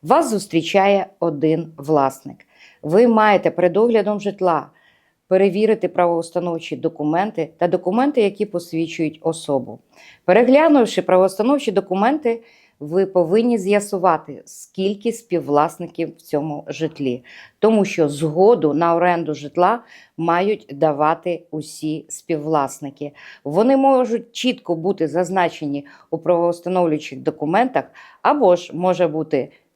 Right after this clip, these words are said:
титульний власник і прихований. Зазвичай це подружжя. І обов'язково маєте прописати договір, який врегулює ваші відносини та захистить права обох сторін.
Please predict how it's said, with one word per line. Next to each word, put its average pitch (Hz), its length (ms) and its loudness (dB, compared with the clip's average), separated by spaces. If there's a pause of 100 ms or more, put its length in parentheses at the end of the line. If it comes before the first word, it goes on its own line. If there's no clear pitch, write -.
титульний 170 460 0
власник 220 520 0 (380)
і 220 260 -4 (140)
прихований. 143 680 0
Зазвичай 185 580 -2
це 185 340 0 (340)
подружжя. 139 680 -4 (200)
І 302 160 4
обов'язково 247 1120 4 (120)
маєте 185 640 2
прописати 175 880 -2
договір, 151 640 -2 (300)
який 208 460 2
врегулює 202 580 2
ваші 190 380 -2
відносини 165 720 -4 (300)
та 180 120 2
захистить 175 720 -2
права 156 500 0
обох 156 460 -4
сторін. 139 520 -6